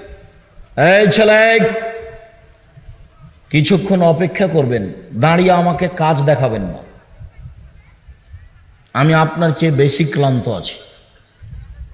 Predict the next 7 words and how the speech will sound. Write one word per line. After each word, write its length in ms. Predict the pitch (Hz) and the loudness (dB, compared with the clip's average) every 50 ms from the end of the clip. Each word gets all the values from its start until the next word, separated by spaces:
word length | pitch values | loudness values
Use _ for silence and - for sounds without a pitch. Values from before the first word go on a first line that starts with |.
| - - - - - _ _ - _ _ _ _ - - - - _ _ _ _ _ _ _ _ _ _ | -20 -20 -20 -20 -20 _ _ -20 _ _ _ _ -20 -20 -20 -20 _ _ _ _ _ _ _ _ _ _
আমি 220 | 101 113 127 139 143 | -2 0 2 2 2
আপনার 300 | 143 139 - - 151 147 | 2 0 0 0 0 0
চেয়ে 240 | - - 160 165 | 0 0 0 0
অনেক 340 | 202 214 220 196 151 104 87 | 2 2 2 0 0 0 2
বেশি 280 | 104 147 143 - - 156 | 2 2 2 2 0 -2
ক্লান্ত 420 | 143 147 143 131 127 123 107 127 | 0 2 2 4 4 2 2 0
আছি। 280 | 117 95 80 - - | -2 -2 -4 -6 -10